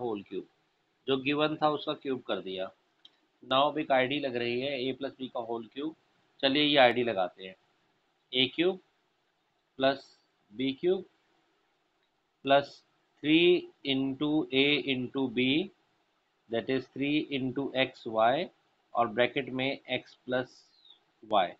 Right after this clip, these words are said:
is equal to minus sixty-four। ठीक है, ये आईडी सबको क्लियर है? देखिए क्लियर है, यस। आप ध्यान से देखिए,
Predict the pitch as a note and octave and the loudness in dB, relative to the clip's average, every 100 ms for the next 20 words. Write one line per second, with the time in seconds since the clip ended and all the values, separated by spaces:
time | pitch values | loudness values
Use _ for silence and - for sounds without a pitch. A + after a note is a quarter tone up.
0 | _ _ _ _ _ C3+ B2 C#3 C#3+ D3 | _ _ _ _ _ -2 0 -2 -2 0
1 | D3 C#3 D#3 C#3 A#2 A2+ A2 G#2 - - | 0 2 2 4 2 2 -6 -12 -16 -16
2 | - - - _ _ _ _ _ _ _ | -16 -18 -20 _ _ _ _ _ _ _
3 | _ C3 B2+ D#3 D#3 D3 D3+ F3 F#3 _ | _ 2 4 6 10 10 8 2 0 _
4 | _ _ _ _ _ C3 D3+ C#3 D3 D3+ | _ _ _ _ _ -4 -4 -4 0 0
5 | D3+ F3+ - _ _ _ _ _ _ _ | 0 -2 -6 _ _ _ _ _ _ _
6 | _ _ _ _ _ _ _ _ _ _ | _ _ _ _ _ _ _ _ _ _
7 | _ _ _ _ _ _ _ _ _ _ | _ _ _ _ _ _ _ _ _ _
8 | _ _ _ _ _ _ _ G#2 A2 G#2 | _ _ _ _ _ _ _ -4 -2 0
9 | B2 G#2+ _ _ _ _ _ C3+ C#3+ D#3+ | -2 -4 _ _ _ _ _ 2 4 4
10 | F#3+ - _ _ _ _ _ _ _ G#2 | 0 -6 _ _ _ _ _ _ _ -8
11 | F2+ - - _ _ _ _ _ _ C3+ | -8 -12 -20 _ _ _ _ _ _ 2
12 | C3+ C3+ C#3 D3+ D3+ C#3 D#3 D#3+ | 2 2 2 2 -2 2 2 0